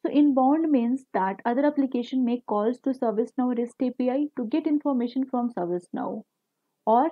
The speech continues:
it can create or update the record. So whatever action will happen, it is going to happen in ServiceNow. So in inbound integration, request will come to ServiceNow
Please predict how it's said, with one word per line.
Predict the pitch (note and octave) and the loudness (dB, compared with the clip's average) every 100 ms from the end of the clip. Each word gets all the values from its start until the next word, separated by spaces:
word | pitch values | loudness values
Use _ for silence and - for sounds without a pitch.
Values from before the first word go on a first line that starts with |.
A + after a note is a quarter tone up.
| - | -2
it | - A3+ | -4 -4
can | - B3+ C4 | -2 -2 0
create | A3 A3 A#3+ | -2 0 0
or | C#4 C#4 | 0 -2
update | G3+ F#3+ F#3+ F#3+ | -2 -4 -6 -2
the | F3+ | -4
record. | F3 - - - - _ _ _ - | -4 -4 -4 -4 -10 _ _ _ 0
So | C#4+ | 2
whatever | C4 B3 C#4 | 4 2 2
action | D4+ B3+ - C4+ | 2 0 0 2
will | C4+ | 4
happen, | B3 A3 - D#4 D#4 | 2 0 0 -2 -2
it | A#3 A3 | -4 -4
is | - D4 D4 | 0 0 2
going | B3 A#3 A#3+ | 2 2 0
to | |
happen | A#3 G3+ - A3 | -2 -4 -2 -2
in | A#3+ | -2
ServiceNow. | A#3 F3+ E3+ F#3+ F#3+ F3+ F#3 G3 _ _ _ _ _ _ _ - | -2 -4 -2 -6 -4 -6 -6 -8 _ _ _ _ _ _ _ -4
So | D#4 | -2
in | D4 D#4 | -2 0
inbound | C4+ C4 B3+ D#4+ | 2 2 2 2
integration, | E4 D4 B3 A#3+ - G3+ G#3 C4 | 0 0 0 -2 -2 -4 -2 -2
request | B3 C#4 D4+ D4+ | -2 -2 -2 0
will | D4+ | 0
come | C#4+ B3+ C4 | 2 0 0
to | |
ServiceNow | C4 A3 F#3 G#3+ A3 G3 G3 | -2 -2 0 -2 0 -4 -4